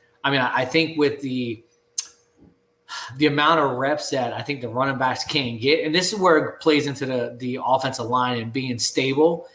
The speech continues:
and being better, because if they can create holes, you know, again, we had a couple big runs last year, we had a couple breaks, um, but man, I, I miss the days of guys just planting their foot in the, in the ground and then taking it eighty yards.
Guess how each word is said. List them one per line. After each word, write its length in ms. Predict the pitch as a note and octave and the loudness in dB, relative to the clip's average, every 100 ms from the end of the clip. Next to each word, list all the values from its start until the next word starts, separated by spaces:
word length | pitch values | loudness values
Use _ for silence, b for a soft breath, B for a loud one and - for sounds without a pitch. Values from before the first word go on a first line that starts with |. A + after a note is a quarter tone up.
| B C#3 | B -4
and 160 | C3+ | 0
being 400 | C#3 C#3 A#2+ A2+ | 2 2 0 -4
better, 460 | A2+ C#3 B2 A2 - b b | 0 2 2 -2 -8 b b
because 220 | - C#3 C3+ | 2 4 4
if 120 | A#2+ | 4
they 140 | D3+ | 2
can 160 | E3+ F#3+ | 2 -2
create 340 | D#3+ D#3 C#3+ | 2 6 6
holes, 580 | A2+ D#3 C#3+ A2+ A2+ - b b b _ | 4 4 4 2 -4 -10 b b b _
you 120 | E3+ | -2
know, 160 | C#3+ C#3 | 0 0
again, 400 | C#3+ D#3 C3 C3+ | 2 2 2 0
we 120 | F3 | 0
had 160 | G3 D#3+ | 2 2
a 40 | |
couple 240 | F3 - | 0 -2
big 200 | B2+ C#3+ | 0 0
runs 320 | C3+ C#3 C#3+ C#3 | 2 0 2 2
last 320 | C#3 C#3 - | 2 0 0
year, 220 | C#3 C#3 | 0 0
we 80 | C3+ | 0
had 80 | B2 | -2
a 60 | |
couple 240 | - B2 A#2+ | -4 -8 -8
breaks, 640 | B2+ C3 D#3+ - - b b b B2+ | -4 -2 0 -2 -4 b b b 0
um, 540 | A#2+ A#2+ A#2 A2 A2+ b b - | 0 2 0 -4 -8 b b -4
but 120 | D3 | 0
man, 220 | E3 D#3+ | 2 4
I, 140 | B2+ A#2 | 2 2
I 100 | C3+ | 0
miss 280 | C#3 F3 F3 | 2 2 2
the 80 | D3+ | 4
days 380 | C#3+ D#3+ E3+ C#3+ | 6 6 6 4
of 160 | A#2+ | 0
guys 320 | C#3+ C3+ D3+ C#3 | 4 4 4 2
just 200 | C3+ - | -6 -2
planting 300 | D3+ D3 C3+ | 0 0 -2
their 120 | A#2+ | -6
foot 280 | - D3+ C#3+ | 0 2 2
in 120 | C3 | 0
the, 80 | B2+ | -6
in 100 | C#3+ | -8
the 60 | B2+ | -8
ground 380 | A#2+ B2 D3+ D3+ | -2 2 2 2
and 160 | B2 | -2
then 120 | B2 A2+ | -6 -2
taking 300 | D#3 D3 C3+ | 0 0 -4
it 100 | B2+ | -2
eighty 220 | C#3 C3+ | -2 0
yards. 520 | B2 A#2 G#2+ - - | 0 0 -2 -8 -14